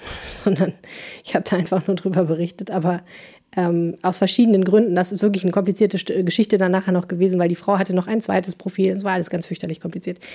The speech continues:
Naja, aber im Endeffekt, ähm, lief es darauf hinaus, dass ich auch da, das, ne, dann ist das mal so zwei Tage, dass du einfach, äh, dein, dein, dein Handy ständig piept und ständig jemand einen neuen Tweet veröffentlicht, der dir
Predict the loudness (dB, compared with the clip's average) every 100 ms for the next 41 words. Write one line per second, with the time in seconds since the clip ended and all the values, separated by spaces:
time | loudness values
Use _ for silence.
0 | -18 -4 -2 -2 -8 -20 0 2 4 6
1 | 6 4 2 0 0 2 4 4 4 2
2 | -2 -12 _ _ _ _ _ _ _ 6
3 | 6 6 4 2 4 2 2 0 -2 0
4 | 2 4 2 0 -2 2 4 6 4 2
5 | 0 0 2 2 0 -2 -2 0 2 0
6 | -2 0 2 0 -2 -4 -2 -2 -4 -6
7 | -8 -4 -2 -2 -2 -2 -2 -2 -4 -2
8 | -4 -6 -10 _ _ _ _ -6 -2 2
9 | 4 4 2 0 -2 -2 -2 -2 -2 -2
10 | -2 -2 -4 -14 -20 -18 -6 2 4 4
11 | 4 2 4 2 -2 -2 2 2 4 2
12 | 0 -6 -4 2 2 2 -2 0 0 2
13 | 2 0 0 2 2 4 4 4 2